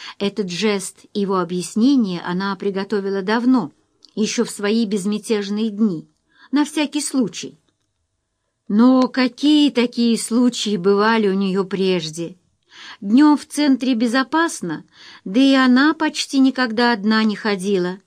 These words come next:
А вечером, если и передвигалась, то с Вячиком и мамой,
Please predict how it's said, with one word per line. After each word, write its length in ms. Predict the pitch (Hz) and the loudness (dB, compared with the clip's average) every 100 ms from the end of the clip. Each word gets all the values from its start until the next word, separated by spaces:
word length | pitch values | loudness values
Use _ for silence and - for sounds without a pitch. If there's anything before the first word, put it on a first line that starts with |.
| _ _ - - - | _ _ -20 -16 -4
А 120 | 214 | 0
вечером, 460 | 240 240 233 226 | 2 2 0 -2
если 400 | 202 220 208 214 | 0 0 0 -4
и 220 | 214 - 220 | -4 -4 -6
передвигалась, 840 | 214 196 170 175 196 302 233 180 | -4 -4 -4 -4 0 0 0 -4
то 280 | - 175 170 | -4 -2 -2
с 140 | 165 | -4
Вячиком 580 | 175 226 269 208 180 170 | -4 -4 -4 -8 -6 -4
и 40 | 160 | -2
мамой, 500 | 165 220 262 277 | 0 2 2 0